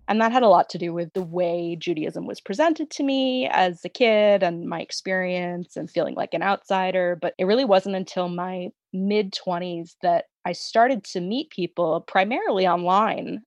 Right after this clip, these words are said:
but then in person, which was really exciting, who either hadn't had the same experience, they'd stayed and they've kind of carved out a place for themselves and their interests in Judaism, or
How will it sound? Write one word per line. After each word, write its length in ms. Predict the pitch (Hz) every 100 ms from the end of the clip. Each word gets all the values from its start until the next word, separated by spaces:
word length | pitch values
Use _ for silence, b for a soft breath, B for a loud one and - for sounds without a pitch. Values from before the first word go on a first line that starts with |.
| _ -
but 140 | 175
then 200 | 202 214
in 140 | 170
person, 480 | - 185 180 - -
which 140 | 160 -
was 120 | 165
really 200 | 160 165
exciting, 560 | - - 165 170 170 165 _
who 460 | - 220 214 208 202 _ _ -
either 380 | - 233 226 208
hadn't 640 | - 214 240 302 269 175 _ _ -
had 320 | - 202 202
the 80 | 180
same 240 | 170 160 165
experience, 560 | - 180 170 - - _ -
they'd 240 | 165 156
stayed 400 | - - 196 196
and 100 | 180
they've 160 | 180 -
kind 200 | 175 175
of 120 | -
carved 480 | - - 175 170 156
out 160 | 170
a 40 | 170
place 320 | - - -
for 120 | -
themselves 760 | 202 220 - 226 233 247 - - _
and 120 | - 202
their 120 | 202
interests 760 | 208 - 254 262 - _ _ -
in 180 | 202 202
Judaism, 640 | 214 226 233 240 254 262 _ _ _ _ _ -
or 580 | 233 247 240 240 240